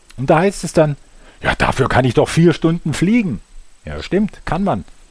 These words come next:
Und hat irgendwann einen Gehörschaden mit Tinnitus, beinahe Kollisionen und Luftraumverletzungen, weil der Funk nicht verständlich war, und Kopfweh nach zwei Stunden Flug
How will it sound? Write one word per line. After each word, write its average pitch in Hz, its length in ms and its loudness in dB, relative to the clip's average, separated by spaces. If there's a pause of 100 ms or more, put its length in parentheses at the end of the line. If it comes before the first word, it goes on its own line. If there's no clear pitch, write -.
(300)
Und 87 140 -2
hat 107 140 0
irgendwann 151 340 2
einen 92 140 -2
Gehörschaden 143 640 2
mit 85 140 -2
Tinnitus, 175 540 0 (420)
beinahe 143 640 2
Kollisionen 156 720 -2
und 95 100 -4
Luftraumverletzungen, 151 1300 -2 (180)
weil 85 140 -4
der - 100 0
Funk 151 240 -2
nicht 160 120 -4
verständlich 156 500 -4
war, 143 200 0 (300)
und 151 220 -6
Kopfweh 85 640 -6
nach 92 200 -8
zwei - 240 -8
Stunden 76 400 -14
Flug - 380 -12